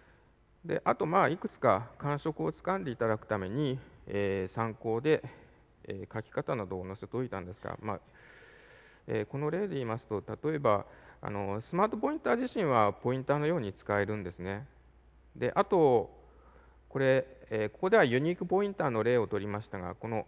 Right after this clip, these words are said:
様々な初期化の四行のコード、えー、これは、あの、通常のオブジェクトを作る時のコードなんで、まあ、これは馴染みのある普通の書き方だと思います。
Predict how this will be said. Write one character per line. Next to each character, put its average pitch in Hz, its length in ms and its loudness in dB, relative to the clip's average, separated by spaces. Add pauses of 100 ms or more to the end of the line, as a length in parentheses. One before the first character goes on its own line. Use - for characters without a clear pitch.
(100)
様 139 300 -4
々 135 220 -4
な 90 140 -4
初 98 160 -10
期 - 80 -20
化 110 120 -6
の 101 120 -2
四 123 280 -4
行 90 180 -6
の 80 100 -12
コ 90 220 -2
ー 90 40 -2
ド、 87 180 -2 (460)
え 98 260 -4
ー、 - 60 -20
こ 120 80 -4
れ 135 80 -2
は、 160 280 4 (140)
あ 117 80 -8
の、 107 140 -2
通 175 280 0
常 196 180 2
の 185 80 0
オ 214 40 2
ブ 226 120 0
ジ 226 80 -4
ェ 202 40 -4
ク - 60 -12
ト - 80 0
を 113 100 2
作 - 140 -8
る 123 80 0
時 113 220 -6
の 90 100 -4
コ 104 140 -2
ー 104 60 0
ド 104 60 -4
な 110 140 -4
ん 101 60 -8
で、 92 180 -2 (160)
ま 160 140 -2
あ、 147 40 -4 (160)
こ 180 120 -2
れ 196 40 4
は 190 80 4
馴 160 180 0
染 151 120 -2
み 165 80 -2
の 165 120 -2
あ 160 40 0
る 110 80 -2
普 - 100 -10
通 - 120 -12
の 113 180 -6
書 117 100 -4
き - 60 -14
方 131 180 -6
だ 90 80 -2
と 87 120 -10
思 85 120 -8
い 82 60 -10
ま 87 140 -14
す。 - 100 -20